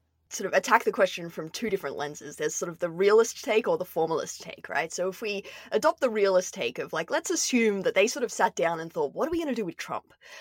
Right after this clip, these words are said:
And, and, and work back from there. Um, in some sense, you know, the board split the baby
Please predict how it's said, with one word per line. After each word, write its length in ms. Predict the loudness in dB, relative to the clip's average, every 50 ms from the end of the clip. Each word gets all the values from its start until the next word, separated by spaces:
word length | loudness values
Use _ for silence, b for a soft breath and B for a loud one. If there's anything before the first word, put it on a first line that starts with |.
| B B B
And, 420 | 4 4 6 4 4 2 2 0
and, 400 | 0 0 2 0 0 -2 -4 -4
and 200 | -4 -4 -4 -4
work 300 | 0 6 8 8 8 6 4
back 200 | 4 4 4 2
from 240 | -10 -12 -10 -10 -10
there. 340 | -10 -10 -8 -8 -8 -10 -12 B B B B B
Um, 220 | 0 0 0 2 0
in 160 | -2 -4 -2
some 240 | 0 2 0 0 0
sense, 400 | -2 -4 -4 -4 -4 -6 -10 B B B B B B
you 140 | _ -2 -2
know, 160 | 0 0 -4 -4 _ _
the 180 | 4 6 6 8
board 400 | 10 10 10 12 10 8 4 0
split 340 | -8 -10 -4 0 0 0 0
the 100 | 0 0
baby 420 | 2 2 0 0 -2 -6 -8 -8